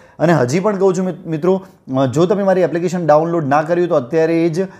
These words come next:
લખજો ગુજરાત બાયોલોજી નીટ પ્લસ. અહીંયા હું લખું છું ગુજરાત બાયોલોજી નીટ પ્લસ પ્લે સ્ટોરની અંદર જઈને, રાઈટ?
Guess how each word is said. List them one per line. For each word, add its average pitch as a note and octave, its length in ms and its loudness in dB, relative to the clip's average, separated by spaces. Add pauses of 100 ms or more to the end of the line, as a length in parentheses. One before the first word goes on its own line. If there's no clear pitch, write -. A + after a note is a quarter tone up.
(180)
લખજો D3+ 520 2
ગુજરાત D3+ 880 0 (340)
બાયોલોજી D#3 680 0
નીટ D3 420 -6
પ્લસ. B2+ 300 -4
અહીંયા D3+ 200 -6
હું D#3+ 100 -4
લખું C#3+ 300 0
છું E3 80 0
ગુજરાત C3+ 320 0
બાયોલોજી D#3 280 0
નીટ D3 300 -6
પ્લસ E3 280 -4
પ્લે D3 160 -2
સ્ટોરની D3 360 -2
અંદર D3+ 240 -2
જઈને, C3+ 420 -2 (400)
રાઈટ? C#3+ 260 2